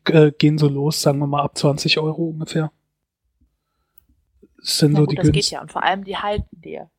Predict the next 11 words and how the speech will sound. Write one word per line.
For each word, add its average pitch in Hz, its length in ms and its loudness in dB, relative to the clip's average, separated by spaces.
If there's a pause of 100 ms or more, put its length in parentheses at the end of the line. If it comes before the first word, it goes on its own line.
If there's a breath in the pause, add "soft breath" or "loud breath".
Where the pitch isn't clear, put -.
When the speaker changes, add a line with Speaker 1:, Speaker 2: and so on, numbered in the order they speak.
(720 soft breath)
Speaker 1:
Ja, 131 280 -6 (120)
also 147 200 -4
sie 156 140 4
halten 170 200 2
jetzt 156 220 2
nicht - 260 -2
ewig, 190 720 6
aber 147 220 6
die 143 340 -6
halten 143 340 0
schon, 139 380 -2